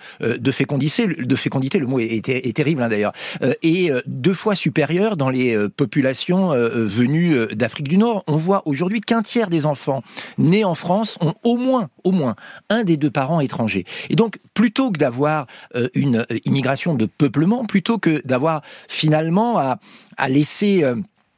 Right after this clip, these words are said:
euh, laisser, euh, notre civilisation s'effriter, eh bien, reprenons le contrôle et aidons les familles, euh, françaises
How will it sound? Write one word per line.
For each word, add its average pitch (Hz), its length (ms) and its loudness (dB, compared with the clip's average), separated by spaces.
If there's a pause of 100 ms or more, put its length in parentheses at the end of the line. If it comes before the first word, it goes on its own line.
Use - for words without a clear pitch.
(380)
euh, 131 140 4
laisser, 143 440 2
euh, 123 140 0
notre 131 240 0
civilisation 143 600 0
s'effriter, 165 540 0
eh 170 60 2
bien, 135 160 0
reprenons 175 500 0
le 165 60 -2
contrôle 180 480 0 (240)
et 139 200 2
aidons 208 420 2 (200)
les 135 140 2
familles, 180 500 2
euh, 113 160 0
françaises 175 480 -2